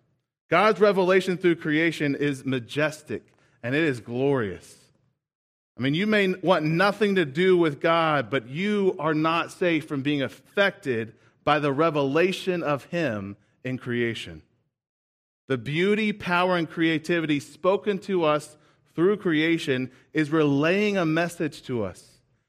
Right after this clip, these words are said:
It's relaying a message to the entirety of the human race. It's saying,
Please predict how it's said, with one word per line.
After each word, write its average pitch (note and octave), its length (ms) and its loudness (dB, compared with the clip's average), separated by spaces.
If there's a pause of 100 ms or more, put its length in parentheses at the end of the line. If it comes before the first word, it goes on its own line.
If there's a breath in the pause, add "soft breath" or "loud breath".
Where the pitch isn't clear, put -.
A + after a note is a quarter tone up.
(160)
It's - 80 -8
relaying F#3+ 480 4
a F#3+ 80 4
message F#3 540 2
to F#3 100 -2
the D#3+ 160 2
entirety G3+ 680 0
of F3+ 100 0
the D#3+ 80 -2
human F3+ 460 -2
race. D#3 460 -2 (240 soft breath)
It's E3 220 -2
saying, D#3 840 -2